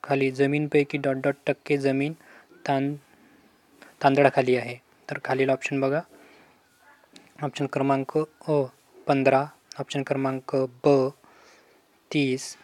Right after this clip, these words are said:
Option क्रमांक क बावीस, Option क्रमांक ड पस्तीस. तर याचं योग्य उत्तर आहे ऑप्शन क्रमांक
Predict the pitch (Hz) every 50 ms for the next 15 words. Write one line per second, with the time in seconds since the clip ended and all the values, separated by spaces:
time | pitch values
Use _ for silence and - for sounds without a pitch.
0 | - - 135 - - - 139 143 139 - - 143 139 135 135 135 135 - 143 131
1 | - _ _ _ - 156 147 139 127 135 143 - _ _ _ _ _ _ _ _
2 | _ _ _ - - - - _ _ _ _ _ - 135 127 135 135 139 135 135
3 | 127 123 - - 131 - - - 139 135 - 139 135 135 131 131 - 139 127 127
4 | 127 135 160 190 - _ _ _ _ _ _ - 139 - - - _ - 127 123
5 | - - _ - 139 135 131 127 131 139 147 160 156 - _ _ _ _ _ _
6 | _ _ - _ _ _ _ _ _ _ _ _ _ - _ _ _ _ _ -
7 | _ _ _ _ - - _ _ _ _ _ _ _ _ _ _ _ _ _ _
8 | - - _ _ _ _ 135 139 139 135 131 135 135 143 143 139 139 - - -
9 | 147 139 131 117 123 135 156 - - _ _ _ _ _ _ - _ _ _ -
10 | - - _ _ _ _ - - _ _ _ - 143 - - - 139 135 - -
11 | 139 139 135 135 135 131 - -